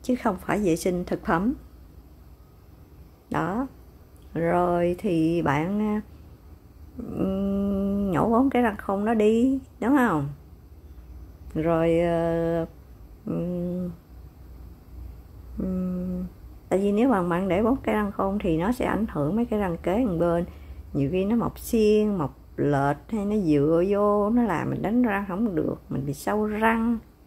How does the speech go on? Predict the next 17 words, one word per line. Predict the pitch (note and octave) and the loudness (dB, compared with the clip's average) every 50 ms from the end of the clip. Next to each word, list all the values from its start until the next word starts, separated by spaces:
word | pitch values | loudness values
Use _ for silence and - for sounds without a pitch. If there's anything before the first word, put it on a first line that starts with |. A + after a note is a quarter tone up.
| - - - - - - - - - - - | -20 -20 -20 -20 -20 -20 -20 -20 -20 -16 -8
Đó. | - - E3 F#3 G#3 B3+ C#4 - - - - - - - - - - - - - - - - - - - - - - - - | -4 -2 0 0 0 -2 -4 -6 -14 -20 -20 -20 -20 -20 -20 -20 -20 -20 -20 -20 -20 -20 -20 -20 -20 -20 -20 -20 -16 -6 -2
Nhưng | G3+ G#3 G#3 G#3 G#3 G3 | 0 2 2 2 2 2
mà | E3+ D#3 D3 D3 D3 D3 D3 D#3+ E3 | 2 2 2 2 2 0 0 -2 0
bây | E3+ F#3 F#3 F3 | 0 2 4 4
giờ | E3+ D3+ D3+ D3 | 4 6 6 4
mình | D3 D3+ D3 D3 C#3+ C#3 - - - - - - - - - - - - - - | 4 2 2 0 0 -2 -4 -6 -12 -20 -20 -20 -20 -20 -20 -20 -20 -20 -14 -8
nhổ | - C#3+ C#3 A#2 D3 | -6 -2 -2 0 0
hơi | G#3+ A3 G3 G3+ F#3 F3 | 0 -2 0 -2 -2 -2
bốn | D#3+ D#3+ F3 G3 A3+ B3 B3 | 0 0 0 2 2 2 2
cái, | B3 - A3 A#3 B3+ C#4 C4 | 2 0 0 2 2 2 2
hơi | A3 A3+ G#3 | 2 2 0
đau | F3+ E3 F#3 F#3 E3 E3+ E3+ | 0 0 -2 -2 -2 -2 -2
đau, | F3 F3+ F#3 F#3 F#3 F3+ E3+ E3 E3+ E3 | -2 0 0 0 -2 -2 -2 -2 -2 -2
đúng | E3 E3+ F#3 G3+ A3+ | -2 -2 0 0 0
không? | A3 G3 F3+ F3 E3 D#3+ | 0 0 0 0 0 0
Làm | D3+ D3 | -2 -2
sao | - - F#3 F3 | -4 -4 -4 -2